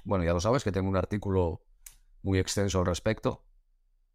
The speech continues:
porque estaba absolutamente harto de escuchar reduccionismos al respecto de los lácteos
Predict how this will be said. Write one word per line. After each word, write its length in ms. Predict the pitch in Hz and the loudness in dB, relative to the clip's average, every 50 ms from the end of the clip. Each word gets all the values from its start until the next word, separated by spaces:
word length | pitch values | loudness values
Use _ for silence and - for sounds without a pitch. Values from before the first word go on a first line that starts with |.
| - - - | -20 -8 -2
porque 520 | - 110 101 90 - 95 95 92 90 - - | 0 0 0 2 0 2 2 2 2 0 -2
estaba 260 | 95 95 - 107 101 | -2 -2 0 0 0
absolutamente 440 | 98 98 95 90 98 98 95 98 101 | 0 0 0 2 0 0 2 2 4
harto 360 | 110 110 110 92 - 101 98 | 4 4 2 0 0 0 2
de 100 | 95 95 | 2 0
escuchar 800 | 95 - - - 90 - - 117 113 107 98 101 98 95 - - - _ | 0 -2 -4 -6 -6 -2 0 2 2 2 2 0 -2 -4 -6 -10 -16 _
reduccionismos 880 | - 95 92 101 101 101 90 - - 98 95 107 107 92 - 92 - 90 | -8 -4 -2 0 0 0 -2 -2 -2 0 2 2 2 0 0 -2 -2 0
al 100 | 87 98 | 0 0
respecto 360 | 82 76 - 95 87 98 101 | 0 -2 -2 -4 0 2 2
de 60 | 101 | 2
los 120 | 104 107 | 2 2
lácteos 460 | 107 104 98 95 95 113 139 - - | 2 0 0 2 0 0 -2 -2 -6